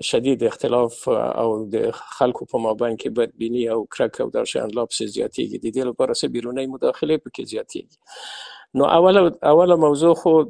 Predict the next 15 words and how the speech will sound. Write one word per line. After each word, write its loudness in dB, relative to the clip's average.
دا 4
ده 6
چې، 2
اه، 0
اه، -4
د -12
دې 0
د -2
حل 0
لپاره، 0
اه، 0
طالبانو 0
باید 0
پخوا 2
دې، -4